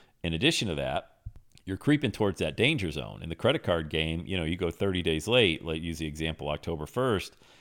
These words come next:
that payment was due. You go to November first, that's going on your credit report.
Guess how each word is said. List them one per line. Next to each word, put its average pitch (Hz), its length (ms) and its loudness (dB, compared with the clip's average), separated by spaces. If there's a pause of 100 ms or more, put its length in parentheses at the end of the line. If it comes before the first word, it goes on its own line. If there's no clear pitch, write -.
(240)
that - 340 2
payment 113 320 0
was 78 180 -6
due. 92 540 2
You 117 140 -2
go 151 120 4
to 98 80 2
November 101 360 0
first, 80 280 -6
that's 131 160 -2
going 92 220 -2
on 78 80 -2
your 73 80 -8
credit 110 240 0
report. 57 420 -10